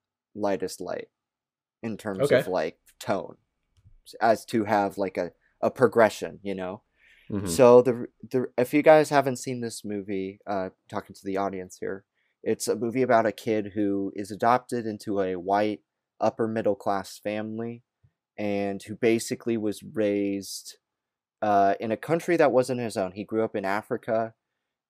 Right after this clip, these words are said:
Speaker 1: and he was adopted by these, like, white parents who had this ideal set out for him. And it's about this family and the troubles they're going through in order to put this kid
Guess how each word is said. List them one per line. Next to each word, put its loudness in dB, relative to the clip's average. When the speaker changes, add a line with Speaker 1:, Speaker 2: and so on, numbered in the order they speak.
Speaker 1:
and -4
he -6
was -4
adopted 0
by 2
these, -6
like, -6
white -4
parents -4
who 0
had 2
this 0
ideal -2
set -4
out -2
for -8
him. -10
And -12
it's -10
about 0
this -6
family -4
and -6
the -2
troubles -2
they're -2
going -2
through -4
in -2
order 2
to -10
put -4
this -2
kid 2